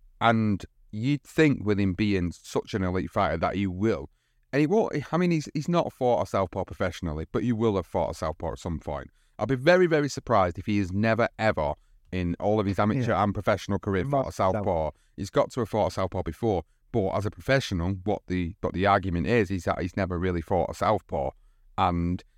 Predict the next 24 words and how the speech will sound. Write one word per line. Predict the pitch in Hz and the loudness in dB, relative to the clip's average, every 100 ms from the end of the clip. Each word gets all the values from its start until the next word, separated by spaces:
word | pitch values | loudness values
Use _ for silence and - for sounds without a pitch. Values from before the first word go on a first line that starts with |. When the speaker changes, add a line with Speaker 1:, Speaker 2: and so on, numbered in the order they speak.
| - | -4
Speaker 1:
is | 131 107 | -2 0
it | |
gonna | 101 98 | 2 2
be | 92 | 0
a | |
problem | 85 113 98 87 | 4 4 4 2
when | 90 90 | 0 0
you're | 92 | 0
fighting | - 101 85 90 90 | 2 4 4 2 0
essentially | 87 113 101 87 | 2 0 0 -2
the | 78 - | -2 -2
best | 95 - | -2 -2
south-, | - 85 90 | -2 -2 0
one | 98 | -2
of | 85 | -2
the | 90 | -2
best | 87 - | -2 -2
southpaws | 87 85 92 | -2 0 -2
in | 90 | -2
the | 82 | -2
world | 92 131 120 | 0 0 -2
at | |
the | - | -4
moment? | 80 82 | -6 -6